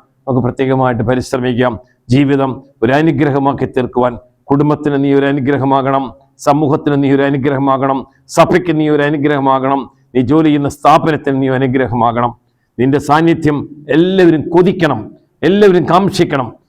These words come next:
എല്ലാവരും ഇഷ്ടപ്പെടണം. നിന്നെ കണ്ടില്ലെങ്കിൽ നീ എന്തിയെ, നീ എന്തിയെന്ന് ചോദിക്കുവാൻ സാധിക്കത്തക്കവണ്ണം നിന്റെ സാന്നിധ്യം വലിയൊരു അനുഗ്രഹമായി മാറുവാൻ നമുക്ക് പരിശ്രമിക്കാം. എല്ലാ അനുഗ്രഹങ്ങളും തന്ന ദൈവവും ദൈവത്തിൻ്റെ പരിശുദ്ധാത്മാവും അമ്മയെ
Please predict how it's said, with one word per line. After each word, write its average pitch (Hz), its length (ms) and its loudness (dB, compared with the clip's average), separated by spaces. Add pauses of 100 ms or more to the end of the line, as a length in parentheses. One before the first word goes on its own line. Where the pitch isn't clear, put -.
(220)
എല്ലാവരും 196 360 4
ഇഷ്ടപ്പെടണം. 143 520 -2 (400)
നിന്നെ 139 160 0 (100)
കണ്ടില്ലെങ്കിൽ 170 540 4 (340)
നീ 147 160 2
എന്തിയെ, 170 240 4 (100)
നീ 175 60 4 (100)
എന്തിയെന്ന് 180 380 4
ചോദിക്കുവാൻ 175 520 2 (160)
സാധിക്കത്തക്കവണ്ണം 143 840 -2 (380)
നിന്റെ 143 180 0 (100)
സാന്നിധ്യം 156 540 2 (340)
വലിയൊരു 185 600 4
അനുഗ്രഹമായി 151 500 0 (100)
മാറുവാൻ 139 340 2 (280)
നമുക്ക് 123 220 0
പരിശ്രമിക്കാം. 123 640 -2 (380)
എല്ലാ 135 260 2 (100)
അനുഗ്രഹങ്ങളും 147 640 0
തന്ന 147 160 0 (120)
ദൈവവും 156 340 2
ദൈവത്തിൻ്റെ 151 400 -2
പരിശുദ്ധാത്മാവും 117 800 -2 (420)
അമ്മയെ 147 220 -2